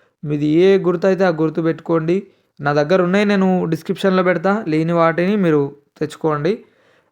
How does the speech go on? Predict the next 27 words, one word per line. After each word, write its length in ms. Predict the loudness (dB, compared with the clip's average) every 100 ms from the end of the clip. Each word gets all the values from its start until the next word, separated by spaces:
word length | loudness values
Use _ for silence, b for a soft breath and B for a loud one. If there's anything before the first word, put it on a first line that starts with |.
| -8
And 260 | -2 -2 -2
అంతా 300 | -4 0 2
అయిపోయింది 420 | 2 2 0 0 0
గైస్, 300 | 0 -2 -6 -8
ఇవన్నీ 480 | -2 -2 -2 -2 0
అడ్జస్ట్, 420 | -2 0 -2 -2
ఇవన్నీ 360 | -4 -4 -4 -6
సెట్ 220 | -4 -4 -2
చేసుడు 440 | -2 -4 -2 0 2 2
ఇదంతా 360 | 0 -2 -2
మీకు 220 | -2 -4 -4
తెలిసిందే. 500 | -4 -4 -4 -2 -4 b b b b
కానీ 160 | -2 0
మెయిన్గా 480 | 0 0 0 2 4 2
తెలుగు 320 | 0 -2 0 0
టెక్స్ట్ 280 | -2 -2 -4
అనేది 200 | -2 -4
చాలా 260 | -2 0
ప్రాబ్లం 400 | 0 0 0 0 -2
ఉంటది, 320 | -4 -4 -4 -8 b b b
నేను 160 | -6 -2
అది 120 | 0
కూడా 180 | 0 0
చెప్తా. 340 | 0 -2 -2 -4 -6 _ _ _ _ _ _ _ _ _ _ -8
ఇక్కడ 200 | -2 0
కనిపిస్తుంది 540 | 2 0 -2 -2 0
కదా 180 | 2 0